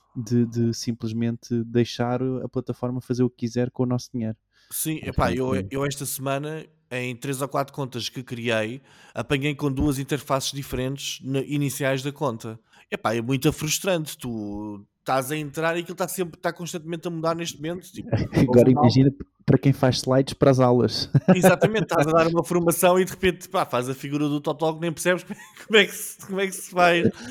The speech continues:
Speaker 2: mexer na localização do anúncio, não é? Fogo, epá, eu acho que é impressionante, é impressionante.
Speaker 1: Olha, e em termos de freelancers, vão contratar no LinkedIn?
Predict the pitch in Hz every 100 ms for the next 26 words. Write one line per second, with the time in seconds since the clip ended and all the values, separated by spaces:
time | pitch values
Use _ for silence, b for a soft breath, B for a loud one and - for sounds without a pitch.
0 | 254 196 165 156 185 190 180 185 185 180
1 | 170 185 190 208 233 220 208 165 117 110
2 | - 113 107 117 113 104 110 - 147 147
3 | - - 151 113 104 - - 104 120 120
4 | - 131 104 95 131 127 110 - 156 170
5 | 175 185 170 - - 156 107 - 98 95
6 | 120 127 123 127 - 101 127 131 120 -
7 | 120